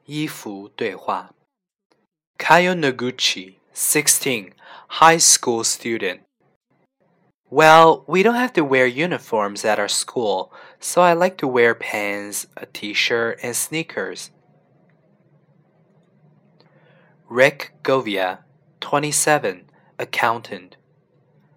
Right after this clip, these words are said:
I have to wear a suit and tie to work. After work, I just want to go home and put on jeans and an old sweater.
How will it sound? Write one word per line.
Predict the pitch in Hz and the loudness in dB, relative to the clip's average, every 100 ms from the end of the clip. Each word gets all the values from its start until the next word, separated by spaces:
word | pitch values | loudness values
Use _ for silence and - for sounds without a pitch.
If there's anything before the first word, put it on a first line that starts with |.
| _ _ _ _ _ _ _ _ - | _ _ _ _ _ _ _ _ 0
I | 123 | 2
have | 123 156 | 4 2
to | - | 0
wear | 135 120 113 | -2 0 2
a | 104 | 0
suit | - - 113 | -4 -4 -4
and | 107 95 | -6 -6
tie | - 110 110 | -4 -2 -2
to | - | -4
work. | 101 113 104 87 - - _ - - - | -4 0 0 -2 -14 -20 _ -20 -14 2
After | 120 127 131 | 2 4 -2
work, | 117 110 110 131 - - _ | -6 -2 0 -2 -4 -16 _
I | - 123 | -2 -2
just | 120 143 - | -2 -6 -4
want | 165 165 | -4 -4
to | |
go | 147 139 131 | 0 0 0
home | 143 175 113 98 | 0 -2 -2 -8
and | 113 110 | -12 -10
put | - 117 | -8 -6
on | 110 104 | -6 -8
jeans | 107 107 113 117 120 - | -12 -12 -14 -14 -14 -14
and | - 110 107 98 | -10 -10 -10 -12
an | 113 | -10
old | 104 120 120 | -6 -6 -6
sweater. | - 139 139 110 92 | -6 -2 -2 -2 -6